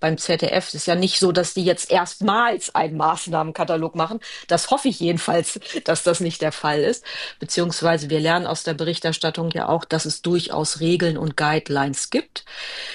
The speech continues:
Von außen lässt sich sagen, dass viel mit dem sogenannten Chat-G-P-T-Moment in Bewegung gekommen ist, ähm,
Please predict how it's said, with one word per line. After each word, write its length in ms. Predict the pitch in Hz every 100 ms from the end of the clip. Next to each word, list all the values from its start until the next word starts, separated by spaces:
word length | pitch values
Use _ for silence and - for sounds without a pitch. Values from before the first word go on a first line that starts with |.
| - -
Von 220 | - 165
außen 400 | - 160 240 247
lässt 280 | 202 190 -
sich 180 | 185 180
sagen, 580 | 180 175 175 170 170 165
dass 480 | 160 156 - - -
viel 540 | - - 214 233 214
mit 220 | 185 180
dem 340 | 175 170 165 165
sogenannten 680 | - 202 190 180 180 175 170
Chat-G-P-T-Moment 1120 | - 185 202 190 175 - 262 240 170 156 165
in 140 | 165
Bewegung 480 | 156 151 156 147 160
gekommen 480 | - 135 151 156 147
ist, 320 | 190 277 - - - - - - -
ähm, 320 | 170 165 151